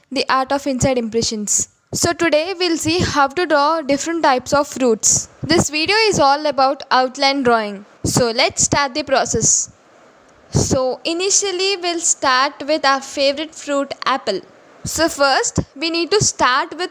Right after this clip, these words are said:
stem and then we can go into the actual process. Here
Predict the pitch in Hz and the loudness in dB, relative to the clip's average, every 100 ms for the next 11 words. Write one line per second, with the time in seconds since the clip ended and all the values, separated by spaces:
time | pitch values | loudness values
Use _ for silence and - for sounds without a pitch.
0 | - - 285 240 381 - - - - 339 | -10 -2 0 0 -8 -16 -20 -4 0 0
1 | 349 392 381 359 - 381 339 311 320 339 | 0 -2 -2 -4 -2 -4 0 2 2 0
2 | 320 330 339 359 - 294 247 247 220 - | -4 0 0 0 -2 -4 0 0 0 -2
3 | 214 - - _ - - - - 311 277 | -2 -4 -6 _ -20 -20 -14 0 2 4
4 | 294 | 2